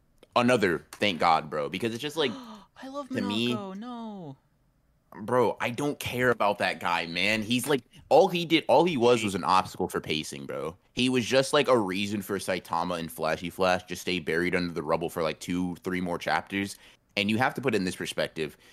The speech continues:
Speaker 1: Two or three more chapters is probably the better part of a year when you're actively reading it.
Speaker 2: <sighs> So I
Speaker 1: So
Speaker 2: don't,
Speaker 1: that guy,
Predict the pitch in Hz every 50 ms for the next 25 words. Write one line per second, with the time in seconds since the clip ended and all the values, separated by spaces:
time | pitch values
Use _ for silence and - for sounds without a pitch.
0 | _ _ _ - - 135 147 165 160 - 139 131 131 123 110 95 - - 90 92
1 | 98 - 92 87 82 - - 87 82 - - - - 95 98 98 101 95 87 87
2 | 71 - 82 80 85 82 - - 85 82 82 71 73 67 69 73 67 62 60 58
3 | - _ _ _ _ - 92 98 101 98 90 85 - - 92 90 90 - 107 92
4 | 92 87 82 78 73 80 78 80 95 101 107 120 135 - - - - - - _
5 | _ _ _ _ _ _ _ - 135 110 - - 123 110 107 101 101 - - 101
6 | 98 135 - - 98 110 104 104 107 110 117 123 131 143 139